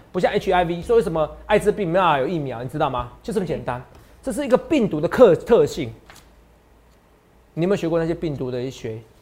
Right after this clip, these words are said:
Speaker 1: 没有学过。头长为了这东西，我还去查了好多资料。所以你要一个专业的分析师啊，所以这个疫苗绝对有效。肉眼看到这个有没有效？数字都告诉你啦。
Speaker 2: 对啊。
Speaker 1: 从一千多位到现在三百三十几位，而且它整个开放经济体哦。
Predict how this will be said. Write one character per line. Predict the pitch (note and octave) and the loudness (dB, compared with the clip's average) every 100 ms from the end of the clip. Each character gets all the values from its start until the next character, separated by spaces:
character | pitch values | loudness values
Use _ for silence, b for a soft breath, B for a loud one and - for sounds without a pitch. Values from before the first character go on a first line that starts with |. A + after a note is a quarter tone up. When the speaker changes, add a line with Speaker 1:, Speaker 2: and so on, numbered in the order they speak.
| _ | _
Speaker 1:
没 | D3 F#3 | -4 -2
有 | |
学 | D#3 B2+ | -2 -6
过。 | C3+ A#2+ - | -6 -6 -4
头 | D#3+ | -2
长 | E3 | -2
为 | E3+ D3 | 0 0
了 | |
这 | D#3 | 0
东 | C#3+ | -4
西， | C3+ | -6
我 | D3 | -6
还 | B2+ | -4
去 | C3 E3 | -4 -8
查 | - - A#2 | -12 -6 -4
了 | |
好 | B2 A#2+ | -4 -6
多 | C#3+ | -6
资 | C#3+ C3 | -8 -8
料。 | C3+ A2 b b b b - | -8 -8 b b b b -10
所 | C#4 | -6
以 | |
你 | A#3+ | 2
要 | D#4 D4+ | 6 6
一 | D#4 | 6
个 | A#3 | 2
专 | D#4 D4 | 4 4
业 | |
的 | C4+ | 4
分 | - C#4+ C#4+ | 2 2 2
析 | - C4 | -2 -6
师 | - A#3+ B3+ | -6 -2 4
啊， | F#3 | 4
所 | F3 D#4 | 2 -2
以 | |
这 | C4 | -2
个 | C4+ | -2
疫 | C#4 | 2
苗 | B3 | 2
绝 | A#3 | 2
对 | C4+ | 4
有 | B3 | 4
效。 | B3+ - | 6 2
肉 | B3+ B3 | 6 6
眼 | |
看 | G#3+ | 6
到 | A#3+ F3 | 4 2
这 | - | 2
个 | A#3+ | 2
有 | |
没 | G3 | 2
有 | |
效？ | G3+ E3+ - | 2 0 -2
数 | - D#4 | -2 0
字 | F#3 | 0
都 | C4+ | 0
告 | C4 A#3+ | 0 -2
诉 | A#3+ | -2
你 | D#3+ | 0
啦。 | D3+ D3+ - | -2 -2 -8
Speaker 2:
对 | - A#3 | -10 -8
啊。 | G3 F3 - | -10 -14 -6
Speaker 1:
从 | C#4 | 0
一 | |
千 | D4 | 2
多 | D4 D4+ | 8 10
位 | |
到 | C#4+ | 10
现 | B3+ | 8
在 | C4+ | 4
三 | C4 | 4
百 | G#3+ | 2
三 | A#3 A#3 | 2 -2
十 | |
几 | F3+ F#3 | 0 2
位， | G#3 | 2
而 | - | 4
且 | A3 | 2
它 | |
整 | A#3+ F#3+ | 2 0
个 | F#3 | 0
开 | G#3+ | 0
放 | A#3 G3+ | 0 -2
经 | G#3+ | -4
济 | G#3 | -4
体 | G3 C#3 | -4 -2
哦。 | C3 B2+ | 0 0